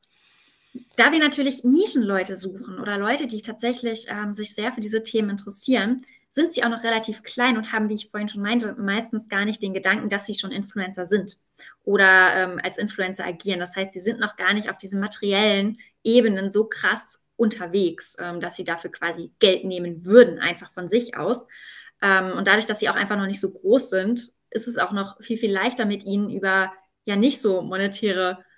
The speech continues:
ähm, Sachen zu sprechen, sondern ihnen wirklich eher über diese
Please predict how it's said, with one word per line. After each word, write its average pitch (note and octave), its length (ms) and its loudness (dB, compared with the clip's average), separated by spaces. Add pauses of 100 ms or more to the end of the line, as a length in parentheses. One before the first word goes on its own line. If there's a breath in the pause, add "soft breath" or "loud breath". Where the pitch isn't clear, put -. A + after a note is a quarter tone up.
(260 soft breath)
ähm, F3+ 440 -2
Sachen F3+ 520 -4
zu - 140 -8
sprechen, G#3+ 600 0
sondern F#3+ 180 0
ihnen F#3 180 -4
wirklich G#3+ 300 -4
eher G#3 260 2
über F#3+ 200 -2
diese F#3 520 -4